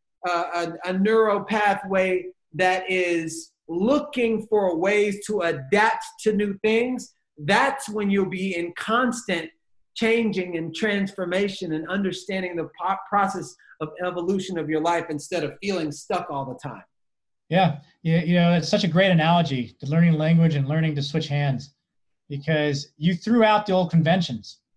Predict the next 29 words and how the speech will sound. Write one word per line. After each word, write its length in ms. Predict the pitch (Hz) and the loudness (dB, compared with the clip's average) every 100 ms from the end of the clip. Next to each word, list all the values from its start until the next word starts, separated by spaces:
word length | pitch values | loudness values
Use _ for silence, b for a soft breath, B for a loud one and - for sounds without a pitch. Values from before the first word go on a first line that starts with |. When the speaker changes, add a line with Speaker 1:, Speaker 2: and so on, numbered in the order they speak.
| _ _ | _ _
Speaker 2:
first. 260 | 180 156 170 | -2 0 2
Speaker 1:
Yes. 440 | 196 151 - - _ _ _ | 2 2 -8 -20 _ _ _
Speaker 2:
Yeah. 300 | - 175 143 - | 0 2 0 -6
You 100 | 151 | 0
had 200 | 147 180 | 2 2
the 60 | 190 | 2
awakening, 500 | 190 196 143 117 113 _ _ _ _ _ _ _ _ | 0 -2 -4 -8 -10 _ _ _ _ _ _ _ _
and 180 | 156 147 | -2 2
then 200 | 185 185 | 2 4
you 120 | 175 | 4
reinforced 540 | 175 170 - 185 170 | 4 2 0 -2 -2
it 180 | 113 - _ _ _ _ _ _ _ _ _ _ | -8 -14 _ _ _ _ _ _ _ _ _ _
over 240 | 151 165 175 | -4 0 2
and 100 | 170 | 4
over 140 | 165 | 4
and 100 | 160 | 4
over 180 | 165 170 | 2 2
again. 320 | 160 147 139 | 2 2 0
And, 320 | 139 139 135 - b b b b | 0 0 0 -6 b b b b
you 120 | 170 170 | 0 4
know, 200 | 165 160 | 4 4
there's 220 | 170 - | 2 4
so 120 | 269 | 4
much 160 | 285 - | 2 4
hope 220 | 226 240 | 2 4
in 60 | |
that 120 | 175 - | 2 0
statement, 400 | 180 156 117 143 | 0 0 0 0
right? 240 | 165 | 0